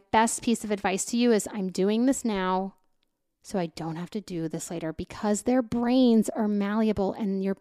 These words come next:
building and creating patterns. But if you can't show up to the party,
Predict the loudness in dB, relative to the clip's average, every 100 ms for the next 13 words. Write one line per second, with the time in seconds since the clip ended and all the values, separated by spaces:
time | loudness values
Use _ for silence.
0 | 2 4 6 4 2 -2 -2 -2 -2 -6
1 | -8 -10 -6 -4 -4 -6 -8 -8 -16 _
2 | _ _ _ _ _ _ -4 0 4 2
3 | 6 6 6 6 4 4 -2 0 -2 0
4 | 4 4 4